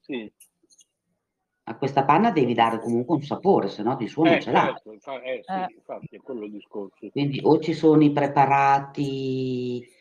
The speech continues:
Speaker 2: per dolci o ci sono proprio i concentrati, eh, liquorosi, che è quella fialetta, e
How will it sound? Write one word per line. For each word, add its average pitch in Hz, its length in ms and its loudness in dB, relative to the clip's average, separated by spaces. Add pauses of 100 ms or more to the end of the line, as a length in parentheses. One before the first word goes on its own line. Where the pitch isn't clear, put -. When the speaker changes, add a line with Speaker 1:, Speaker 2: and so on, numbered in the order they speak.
(200)
Speaker 2:
per - 280 -8 (160)
dolci 202 840 2 (400)
o 156 260 2
ci 185 180 -2
sono 151 400 0
proprio 160 500 2
i 131 100 0
concentrati, 151 1600 0 (720)
eh, 117 320 -2
liquorosi, 170 720 0
che 156 140 0
è - 60 -2
quella 113 260 -2
fialetta, 139 1040 0
e 92 440 -14